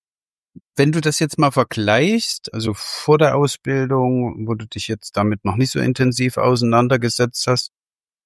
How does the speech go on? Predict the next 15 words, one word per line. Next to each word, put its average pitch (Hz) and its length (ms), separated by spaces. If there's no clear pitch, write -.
und 107 360
du 98 120
hast 104 180
bestimmte 107 360
Gefühle, 123 440
die 113 160
du 110 160
nicht 104 220
zugelassen 117 580
hast, 110 180
wir 92 80
nehmen 104 240
beispielsweise 104 800
wieder 107 300
Wut 131 420